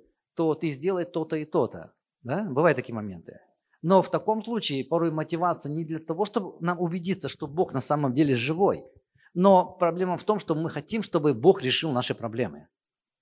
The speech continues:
Понимаете, о чём я говорю? И когда мы имеем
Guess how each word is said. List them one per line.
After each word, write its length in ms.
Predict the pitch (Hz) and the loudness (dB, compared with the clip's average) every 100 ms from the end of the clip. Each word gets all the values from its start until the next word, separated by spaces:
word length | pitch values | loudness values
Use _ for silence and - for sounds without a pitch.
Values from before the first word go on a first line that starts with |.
| _ _ _ _ _ _ _ _ _ _ _ | _ _ _ _ _ _ _ _ _ _ _
Понимаете, 360 | - 131 208 233 | -6 0 0 0
о 20 | |
чём 160 | 175 156 | -2 -4
я 60 | |
говорю? 200 | 139 123 | -2 -2
И 100 | 127 | 0
когда 360 | 165 180 160 214 | 0 0 2 0
мы 240 | 196 175 175 165 | 2 0 -2 -4
имеем 400 | 180 196 170 | -4 -2 -4